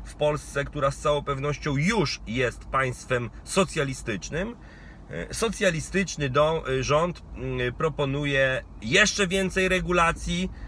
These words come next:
żeby poprawić rentowność, e, polskich przedsiębiorców. E, proszę państwa, to jest dom wariatów. Zwykły, regularny,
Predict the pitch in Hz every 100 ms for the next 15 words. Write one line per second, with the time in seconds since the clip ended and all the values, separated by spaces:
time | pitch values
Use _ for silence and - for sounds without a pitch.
0 | - - - 190 190 202 170 156 156 160
1 | 151 156 - 113 160 180 180 170 151 156
2 | 151 - - - - 127 131 123 151 135
3 | 147 120 131 - 120 107 95 82 76 80
4 | - - - - - - - 113 113 110
5 | 110 - - - 185 180 185 143 110 -
6 | - 80 - - - - - - 170 185
7 | 185 185 120 123 131 131 - - 92 127
8 | 123 113 110 107 95 - - - - -
9 | - 147 185 - 170 170 165 - 175 240
10 | 208 196 165 160 147 147 156